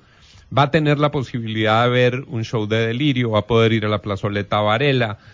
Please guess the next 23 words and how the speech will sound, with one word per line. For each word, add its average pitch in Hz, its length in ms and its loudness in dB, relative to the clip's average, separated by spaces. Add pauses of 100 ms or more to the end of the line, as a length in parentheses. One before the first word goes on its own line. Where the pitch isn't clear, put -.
(200)
va 117 80 2
a 113 80 -2
poder 117 260 2
tener 110 380 0
una 110 480 0
oferta 104 460 -2
gastronómica 101 720 -2
muy 98 200 -4
importante, 120 680 -2
todas 127 320 2
las 117 140 0
maravillas 104 680 0 (340)
de 104 160 -2
Cali 117 560 -2
y 113 120 0
del 98 200 0
Valle 104 200 0
del 110 120 -2
Cauca. 92 440 -2 (420)
¿Cómo 185 340 0
va 180 140 2
a 185 40 0
ser 156 360 0